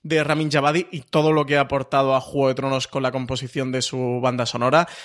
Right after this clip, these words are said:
la versión de Las lluvias de Castamere que suena en este episodio.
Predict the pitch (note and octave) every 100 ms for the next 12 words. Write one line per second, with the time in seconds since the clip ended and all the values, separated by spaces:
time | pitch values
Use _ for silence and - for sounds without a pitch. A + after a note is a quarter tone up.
0 | - _ D3 C#3+ C3+ B2+ - C#3 C#3 -
1 | C#3 C3+ B2+ A#2+ A#2+ A2+ A2 G#2+ - G#2
2 | G#2 B2+ - C3 A#2+ A#2 B2+ - - C3
3 | C#3+ F3